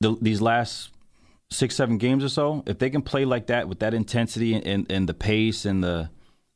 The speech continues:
the work in the ball, the flow, if they can, if they can play like that for the rest of the season, we're straight. And with, with Rob Pelinka trying to, you know, put some packages together.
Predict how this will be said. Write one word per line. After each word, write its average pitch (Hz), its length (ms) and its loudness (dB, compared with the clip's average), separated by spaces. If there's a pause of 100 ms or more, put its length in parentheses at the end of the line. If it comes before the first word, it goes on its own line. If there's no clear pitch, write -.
the 87 80 0
work 107 260 2
in 104 80 6
the 90 80 2
ball, 98 640 2
the 87 140 -8
flow, 107 520 0 (260)
if - 120 -8
they 123 100 2
can, 135 320 0 (200)
if - 120 -2
they 135 140 0
can 147 120 0
play - 220 -2
like 113 200 0
that 113 160 0
for 98 100 -4
the 82 60 -2
rest 98 340 -2
of - 20 -4
the 101 60 -4
season, 131 640 0 (640)
we're 87 80 0
straight. 65 320 -6 (1200)
And 98 340 2
with, 98 240 0
with 101 200 0
Rob 107 280 0
Pelinka 110 480 0
trying 104 360 4
to, 92 340 2 (2750)
you 139 80 8
know, 110 100 6
put 117 160 0
some 95 140 -2
packages 104 480 -2
together. 92 480 0